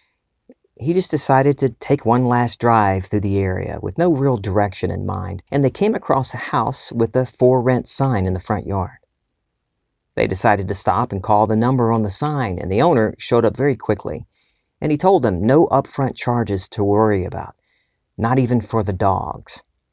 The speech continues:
They moved in and returned the rented moving van on time. <laughs> Oscar had never heard of Neville Goddard, and he's certainly not Feeling Twisty.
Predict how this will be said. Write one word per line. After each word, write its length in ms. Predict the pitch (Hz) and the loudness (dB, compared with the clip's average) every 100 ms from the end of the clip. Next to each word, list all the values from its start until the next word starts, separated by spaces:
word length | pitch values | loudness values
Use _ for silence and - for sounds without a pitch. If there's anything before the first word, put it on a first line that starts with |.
| _ _ _ _ _ _ - | _ _ _ _ _ _ -6
They 120 | 101 | 2
moved 320 | 135 190 147 | 4 4 2
in 320 | 117 104 104 - _ _ _ | 0 0 -4 -8 _ _ _
and 160 | 101 95 | -6 -4
returned 600 | 95 - 147 147 151 - | -4 -2 0 2 0 0
the 140 | 104 | -2
rented 320 | 101 123 123 107 | 2 2 2 2
moving 320 | 113 107 92 | 2 2 -2
van 400 | 95 92 92 90 - | -2 -2 -4 -6 -6
on 220 | 104 98 | -4 -4
time. 520 | - 95 95 92 - _ - - | -6 -10 -8 -10 -12 _ -18 -12
<laughs> 240 | - 127 _ _ _ _ _ _ _ _ _ - | -8 -8 _ _ _ _ _ _ _ _ _ -2
Oscar 320 | 208 - 170 | -2 2 2
had 100 | 123 | 4
never 200 | 107 98 | 2 0
heard 220 | - 107 | 0 0
of 120 | 92 | 2
Neville 300 | 95 95 92 | 0 0 -2
Goddard, 480 | 92 101 92 110 131 | -4 -2 -2 -2 0
and 120 | 104 | 0
he's 100 | 104 - - | -2 -6 -10
certainly 340 | - 98 120 | -6 -2 0
not 240 | 98 95 | 0 -2
Feeling 340 | - 104 95 95 | -2 -2 -2 -4
Twisty. 540 | - 135 - - - | 0 0 -2 -12 -16